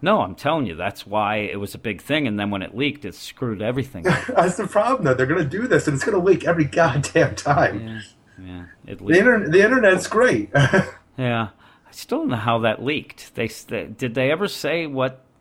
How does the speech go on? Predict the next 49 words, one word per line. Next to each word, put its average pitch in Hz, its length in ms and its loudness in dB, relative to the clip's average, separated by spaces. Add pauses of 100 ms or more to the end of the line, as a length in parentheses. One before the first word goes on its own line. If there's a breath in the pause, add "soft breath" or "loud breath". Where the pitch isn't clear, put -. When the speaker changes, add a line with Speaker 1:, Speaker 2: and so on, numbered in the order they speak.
Speaker 1:
leaked 139 420 -4
it? 165 80 -2
Speaker 2:
I 220 60 4
don't 190 100 4
know. 180 140 6
Kim 190 320 2
Jong-il? 190 640 4
I 170 60 2
don't 147 280 0
know. 139 80 2
Or 135 160 4
Speaker 1:
Mm. 160 180 8
Speaker 2:
Un? 196 220 2 (380)
Speaker 1:
Yeah, 87 340 -10
Kim 85 240 -14
Jong-un. 82 460 -16 (120)
Well, 139 340 -2
that's 131 260 -4
it 156 160 -2
for 131 100 -4
our 143 140 4
news, 95 340 -2
and 113 80 -4
you 104 60 0
know 107 160 0
what? 123 280 2 (760 loud breath)
Daniel, 139 560 6 (140)
with 120 180 2
his 117 180 0
Geek 135 320 2
News, 139 280 4
is 104 100 -10
coming 104 260 0
up, 95 180 0
and 98 120 -4
he's 117 200 0
gonna 117 160 0
talk 110 320 0
about 113 200 -2
the 117 80 -14
same 117 560 -2
exact 110 360 -4
things. 90 280 -8
A 104 40 -18
couple 165 280 -2
other 117 200 2
things, 85 280 -10
but - 160 -10
man, 107 220 -2